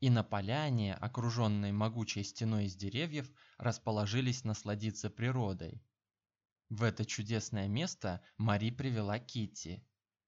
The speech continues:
Сама Китти расположилась на больших качелях,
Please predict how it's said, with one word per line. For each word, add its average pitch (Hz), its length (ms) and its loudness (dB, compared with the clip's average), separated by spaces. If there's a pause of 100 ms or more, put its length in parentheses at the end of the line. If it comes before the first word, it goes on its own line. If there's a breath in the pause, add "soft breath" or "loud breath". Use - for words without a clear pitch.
(440)
Сама 107 500 0
Китти - 560 -6
расположилась 113 800 0
на 117 100 2
больших 117 420 0
качелях, 113 680 -2